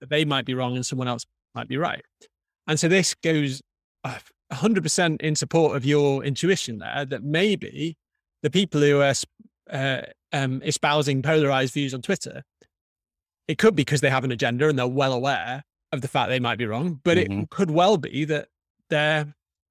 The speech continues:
Speaker 1: metacognition about that particular issue might not be as finely tuned as someone else. And so they might not realize that there is another position to take on this.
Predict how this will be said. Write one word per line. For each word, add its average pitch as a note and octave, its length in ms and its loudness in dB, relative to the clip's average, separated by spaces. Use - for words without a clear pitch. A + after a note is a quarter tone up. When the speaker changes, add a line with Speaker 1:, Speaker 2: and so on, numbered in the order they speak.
Speaker 1:
metacognition C#3 880 -2
about D#3 380 0
that D#3 180 -4
particular - 380 -8
issue A#2+ 380 -4
might D3+ 200 0
not D3 140 0
be C#3+ 80 0
as C#3+ 100 0
finely C#3 280 -2
tuned C3+ 380 -6
as - 160 -6
someone D#3 220 -4
else. - 320 -8
And C#3+ 160 -6
so D3+ 120 0
they C#3+ 120 2
might D3 280 0
not D3+ 180 0
realize C3+ 460 2
that B2 120 -10
there B2+ 160 -4
is B2 100 -4
another C3 260 -2
position B2 360 -8
to C3 100 -8
take C#3 260 -4
on A#2+ 100 -12
this. - 280 -16